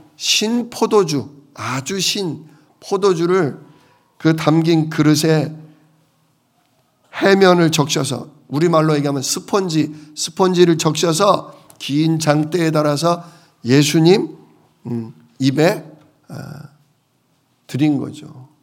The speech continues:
그래서 예수님이 그 신포도주를 마지막으로 마시고 뭐라고 하셨어요? "내가 다 이루었다. 다 이루었다." 라고 말씀하십니다.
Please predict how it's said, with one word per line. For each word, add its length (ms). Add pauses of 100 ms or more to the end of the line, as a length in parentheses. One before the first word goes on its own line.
(1200)
그래서 300
예수님이 880
그 180
신포도주를 1080
마지막으로 640
마시고 760
뭐라고 360
하셨어요? 640 (240)
"내가 800 (480)
다 680
이루었다. 800 (680)
다 300
이루었다." 640 (760)
라고 320
말씀하십니다. 920